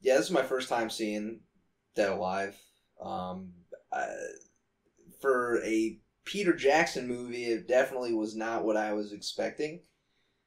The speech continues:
Um, and thank God Jake told me to not take it seriously when we first went into it. Um,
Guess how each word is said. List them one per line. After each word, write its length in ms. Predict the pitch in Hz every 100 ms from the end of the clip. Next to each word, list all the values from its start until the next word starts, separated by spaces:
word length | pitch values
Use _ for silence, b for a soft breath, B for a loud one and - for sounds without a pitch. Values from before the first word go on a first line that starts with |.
| _ _ _
Um, 680 | 107 104 104 101 98 98 101 _ _ _ -
and 440 | 107 107 107 101 - _ _
thank 260 | - 135 113
God 280 | 117 117 117
Jake 300 | 113 117 113
told 220 | 127 113
me 100 | 113
to 100 | 104
not 240 | 107 -
take 200 | - 117
it 80 | 101
seriously 800 | - 131 143 143 143 139 139 135 _ _ _
when 280 | 107 104 104
we 80 | 107
first 300 | - 107 -
went 140 | 110
into 260 | 123 131 131
it. 280 | 123 - - _ _ _ _ _ _ _ -
Um, 640 | 92 92 90 95 92